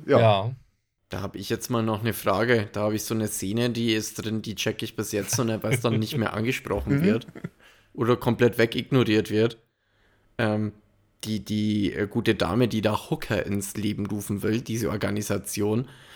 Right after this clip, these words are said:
Speaker 3: da wird ja dann gesagt, dass jetzt noch ein Filmchen gezeigt wird, das zeigen soll, wie schlimm es dazugeht.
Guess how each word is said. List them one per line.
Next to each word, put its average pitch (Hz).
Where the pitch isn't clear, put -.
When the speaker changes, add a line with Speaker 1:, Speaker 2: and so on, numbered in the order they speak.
Speaker 3:
da 101
wird 104
ja 120
dann 113
gesagt, 113
dass 117
jetzt 113
noch 113
ein 120
Filmchen 147
gezeigt 104
wird, 110
das 104
zeigen 110
soll, 110
wie 107
schlimm 120
es 113
dazugeht. 123